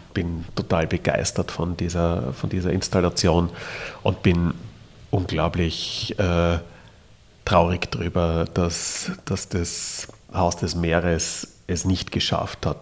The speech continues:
das zu bewahren, weil jetzt schaut es aus wie ein Autohaus aus Bulgarien, ein riesiges, überdimensioniertes. Und ich glaub, das Haus des Meeres hat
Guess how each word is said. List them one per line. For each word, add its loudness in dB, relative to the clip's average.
das -4
zu 0
bewahren, -2
weil 0
jetzt -4
schaut 2
es 2
aus 2
wie 2
ein 2
Autohaus 2
aus -2
Bulgarien, -4
ein -2
riesiges, -2
überdimensioniertes. -2
Und -2
ich -4
glaub, -2
das 2
Haus 4
des 0
Meeres 0
hat 2